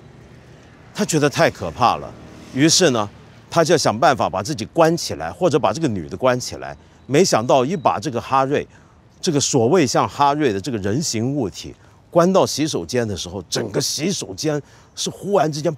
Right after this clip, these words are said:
爆破一样，关不住他，他就出来了。他这么力大无穷，但这个，这个哈瑞在痛哭，他手上都流血。“克里斯，克里斯，他叫克里斯嘛，凯尔文，你为什么可以这样子离开我？你为什么要这样子对我？”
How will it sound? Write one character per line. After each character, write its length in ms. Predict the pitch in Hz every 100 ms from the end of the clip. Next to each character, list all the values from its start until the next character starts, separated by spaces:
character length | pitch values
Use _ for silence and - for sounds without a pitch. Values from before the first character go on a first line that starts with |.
| -
爆 200 | 190 127
破 320 | - 180 95
一 160 | 92
样， 200 | 98 92 - - _ _ _ _ _ _ _ _ _
关 180 | - - 247
不 100 | 143
住 220 | 139 127
他， 320 | 104 95 92 -
他 120 | -
就 100 | 202
出 300 | 202 - 208
来 140 | 185 120
了。 40 |
他 100 | 120 185
这 120 | 302
么 120 | 220
力 180 | 180 139
大 180 | 143 104
无 160 | 90
穷， 280 | 101 95 85 - _ _
但 140 | 185
这 100 | 143
个， 120 | 151
这 100 | 143
个 60 | 156
哈 220 | - 156
瑞 140 | 160 131
在 140 | 131
痛 260 | - 151 98
哭， 220 | - 123
他 80 | 139
手 220 | - 101
上 200 | 170 127
都 80 | 139
流 200 | 113 135
血。 260 | - 104 - - - - - - _ _ -
“克 180 | - 165
里 100 | 117
斯， 220 | - 160
克 160 | -
里 60 | 135
斯， 80 | 139
他 40 |
叫 120 | 139
克 220 | 143 - 180
里 120 | 90
斯 240 | - 131
嘛， 160 | 123 92
凯 160 | 110
尔 100 | 117
文， 200 | 95 82 85 - - - - - - - - - -
你 100 | 156
为 220 | 170 247
什 140 | -
么 60 | 127
可 160 | 120 214
以 40 |
这 80 | 165
样 120 | 208
子 100 | -
离 220 | 123 110 139
开 240 | 147 143
我？ 160 | 135 104
你 80 |
为 160 | 165 214
什 120 | 123
么 60 | 151
要 80 | 156
这 100 | 190
样 120 | 131
子 80 | 110
对 260 | 165 135
我？” 180 | 85 73